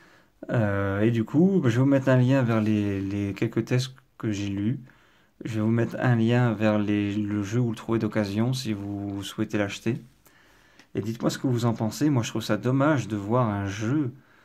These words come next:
de, de cet acabit quand même déjà d'occasion.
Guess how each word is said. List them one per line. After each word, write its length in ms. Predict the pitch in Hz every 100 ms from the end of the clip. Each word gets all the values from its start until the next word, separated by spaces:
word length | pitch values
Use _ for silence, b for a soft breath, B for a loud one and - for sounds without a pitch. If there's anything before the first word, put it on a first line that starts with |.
| B _
de, 480 | - 117 113 107 104
de 80 | 104
cet 200 | 98 -
acabit 380 | 110 117 101 131
quand 160 | 131 104
même 240 | 110 117
déjà 280 | 107 107 120
d'occasion. 600 | 110 107 101 98 110